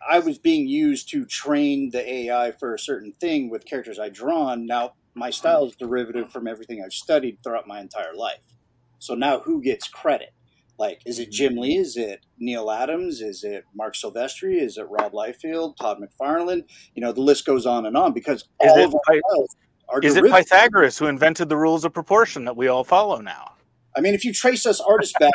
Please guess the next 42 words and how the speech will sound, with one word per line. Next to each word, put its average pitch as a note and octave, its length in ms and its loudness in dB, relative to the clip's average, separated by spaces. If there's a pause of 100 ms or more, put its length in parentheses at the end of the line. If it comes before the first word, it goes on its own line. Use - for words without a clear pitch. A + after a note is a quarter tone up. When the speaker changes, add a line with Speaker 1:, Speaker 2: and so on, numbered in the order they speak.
(120)
Speaker 1:
I - 320 -16
mean, F3 180 4
we G#3 220 6
all G3 180 8
probably F3 320 4
sync - 380 -2
up D#3+ 160 2
around, C3 320 -4
like, A2 180 -6
Rembrandt A#2 800 -10
or G#2 40 -20
something A#2 220 -10
like A2 220 -14
that, A2+ 160 -10
depending A2+ 300 -10
on G2 100 -12
our F#2+ 60 -20
styles. D3 560 -2
Speaker 2:
Mm-hmm. B2 380 -16 (140)
Speaker 1:
Uh, A#2+ 300 -2 (560)
you - 80 -10
know, C3 120 -4
so E3 120 -4
now F3+ 160 6
you F#3 160 8
got, E3 300 4
you C3 100 -8
got D#3 140 0
kind D#3+ 160 -2
of C#3+ 60 2
that C#3 120 0
question. D3 240 -4
It's - 80 -18
like, B2+ 160 -8
well, - 120 -6
who, C#3+ 200 -6 (360)
wh-, E3+ 200 -8
what F3+ 160 2
we've D3+ 140 -2
been B2+ 80 -6
talking D3+ 180 0
about, G2 140 -12